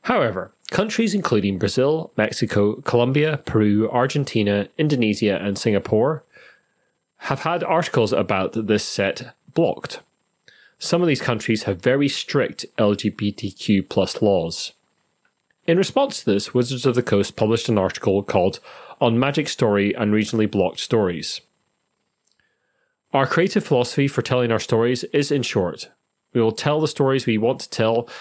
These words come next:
featuring the characters and relationships that best serve the story and our audience. Our focus will be crafting engaging and relatable stories.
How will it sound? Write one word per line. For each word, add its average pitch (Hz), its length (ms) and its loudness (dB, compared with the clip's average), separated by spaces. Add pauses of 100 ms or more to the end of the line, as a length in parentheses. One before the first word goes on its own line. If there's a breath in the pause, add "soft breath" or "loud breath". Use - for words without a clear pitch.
(120)
featuring 170 320 0
the 156 60 2
characters 143 580 -2
and 127 160 0
relationships 110 720 0
that 92 180 -4
best 120 300 -2
serve 110 320 0
the 107 60 -2
story 110 500 0
and 101 160 0
our 95 160 2
audience. 87 520 -6 (680 loud breath)
Our 117 80 2
focus 147 440 0
will 117 80 2
be 107 100 2
crafting 120 500 -2
engaging 123 560 0
and 104 140 -2
relatable 117 480 0
stories. 139 580 -2